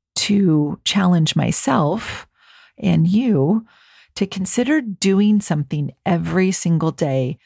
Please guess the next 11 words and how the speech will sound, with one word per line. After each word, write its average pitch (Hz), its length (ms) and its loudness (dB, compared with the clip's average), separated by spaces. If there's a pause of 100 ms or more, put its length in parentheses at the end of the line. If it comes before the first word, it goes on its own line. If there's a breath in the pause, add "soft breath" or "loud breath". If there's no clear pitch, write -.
(340 soft breath)
that 143 200 -4
is, 131 220 -2
quote, - 320 -2
"risky," - 500 -6 (1120 loud breath)
and 165 300 2
yet 165 260 0
is - 120 -4
something 165 500 2
that 147 160 2
moves 156 440 2
me 165 440 0